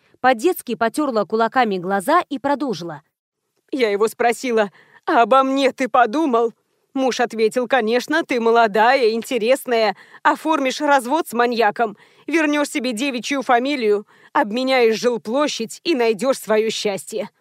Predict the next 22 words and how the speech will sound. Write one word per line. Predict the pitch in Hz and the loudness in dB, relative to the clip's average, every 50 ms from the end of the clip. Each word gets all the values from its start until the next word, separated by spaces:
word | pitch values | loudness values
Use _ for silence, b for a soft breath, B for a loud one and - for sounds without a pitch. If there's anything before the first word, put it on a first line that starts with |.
| _ _ _ _ _ _ _ _ _ _ _ _ | _ _ _ _ _ _ _ _ _ _ _ _
Если | 294 247 277 269 - - 262 | -6 -2 -2 -2 -2 -2 -4
еще | 262 262 226 - 285 269 | -4 -4 -4 0 0 2
раз | 233 233 - | 2 2 0
побежишь | - 269 226 214 226 208 262 277 - - | -2 -4 -2 -2 -2 -2 -2 -4 -6 -8
к | - | -12
следователю, | - - 262 302 302 226 220 202 202 - 262 240 226 214 - b b b b b b | -12 -8 -4 -4 -2 -2 -2 -4 -2 -4 -2 0 0 0 -2 b b b b b b
я | b 320 262 240 226 | b 0 0 0 0
тебя | - - 226 220 220 | 0 -2 0 0 0
прокляну. | - - 240 220 - 262 247 226 220 214 202 190 - _ _ _ _ _ _ _ _ _ | 0 0 -4 -4 -2 -2 -2 0 0 0 -2 -4 -6 _ _ _ _ _ _ _ _ _
Понимаете, | - 277 226 214 208 208 226 240 226 - 240 220 | -6 -4 -4 -2 -2 0 -2 -2 -2 -4 -6 -2
Танечка?» | - 247 214 208 214 208 - - - 202 - _ _ _ _ _ _ _ _ _ _ - | 0 0 0 0 -2 -8 -8 -10 -10 -10 -10 _ _ _ _ _ _ _ _ _ _ -4
На | 240 254 | -4 -4
всякий | 254 - - 277 240 - 220 208 | -4 -2 -4 -4 -4 -2 -6 -6
случай | - - 262 320 330 - 349 330 311 285 _ | -6 -4 -6 -6 -4 -4 -4 -4 -4 -8 _
я | - 226 196 214 202 | -8 -4 -2 -2 -2
кивнула. | - 240 214 240 247 226 175 165 147 151 _ _ _ _ _ _ _ _ _ _ | -2 -6 -6 -4 -4 -4 -4 -6 -10 -12 _ _ _ _ _ _ _ _ _ _
«Не | 311 254 226 226 226 | -8 -6 -4 -4 -4
понимаете», | 220 - - 214 202 202 208 208 202 202 202 202 190 190 196 214 - - - 220 233 208 b b b b b b b | -4 0 -2 -2 0 0 -2 -2 0 0 -2 -2 -2 -2 -4 -6 -6 -6 -6 -6 -6 -6 b b b b b b b
с | - - | -20 -4
тоской | - 262 233 - - - - 294 349 | 0 0 0 0 -4 -6 -4 -2 -2
констатировала | 330 - 339 311 - - 254 220 - 214 202 202 185 208 202 214 | -2 -2 -4 -4 -2 -4 -6 -4 -2 -2 -2 -2 0 0 0 0
Лилия. | 214 240 254 233 180 175 165 147 143 | 0 -2 -4 -6 -6 -6 -8 -8 -12